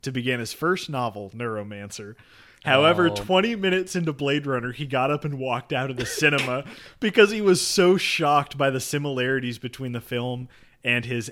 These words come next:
Speaker 1: as yet unwritten novel.
Speaker 2: That's so
Speaker 1: That's
Speaker 2: crazy.
Speaker 1: fascinating.
Speaker 2: Yeah.
Speaker 1: So really, like, Blade Runner, because, like, uh, a lot of people, I think, uh, lend Neuromancer as, like, the start of the, uh, what is it? You said the word.
Speaker 2: Cyberpunk.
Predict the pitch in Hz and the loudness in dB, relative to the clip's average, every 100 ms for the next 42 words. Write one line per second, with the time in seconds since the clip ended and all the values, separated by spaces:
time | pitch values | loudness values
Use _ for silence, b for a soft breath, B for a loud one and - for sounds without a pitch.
0 | - 113 120 117 113 113 117 120 120 113 | -4 -2 -2 -2 -4 -4 -6 -6 -8 -8
1 | 110 101 104 95 95 131 110 - 117 110 | -10 -8 -8 -10 -10 -10 -10 -12 -10 -6
2 | 127 135 104 101 110 113 - 107 101 101 | -2 0 -2 -4 -4 -4 -6 -8 -8 -8
3 | 107 151 143 139 202 190 143 123 104 110 | -4 0 2 2 2 2 0 -2 -6 -8
4 | 117 151 135 110 110 110 B 165 190 196 | -4 -4 -4 -8 -10 -12 B 0 2 2
5 | 175 - b b b b 139 131 123 113 | 0 -4 b b b b 0 2 2 0
6 | 113 107 104 _ _ _ _ 143 135 143 | -4 -6 -8 _ _ _ _ -20 -10 -2
7 | 202 220 220 170 131 143 123 - _ _ | -2 -2 -2 0 0 -2 -6 -8 _ _
8 | 123 113 107 101 101 - _ _ _ _ | -8 -4 -4 -6 -8 -14 _ _ _ _
9 | _ _ - 127 127 127 127 113 123 131 | _ _ -16 -6 -4 -2 -4 -6 -2 -2
10 | 123 113 107 - 110 104 107 - 98 - | -2 -4 -8 -6 -8 -6 -10 -10 -10 -6
11 | 107 107 120 110 98 104 104 101 101 98 | -4 -4 -8 -10 -10 -10 -10 -8 -8 -6
12 | 95 95 95 95 - _ 156 190 196 190 | -8 -8 -10 -14 -16 _ -8 -6 -6 -8
13 | _ _ 147 151 170 156 170 143 139 120 | _ _ -16 -8 -6 -4 -4 -2 -4 -4
14 | 107 104 175 147 | -4 0 2 2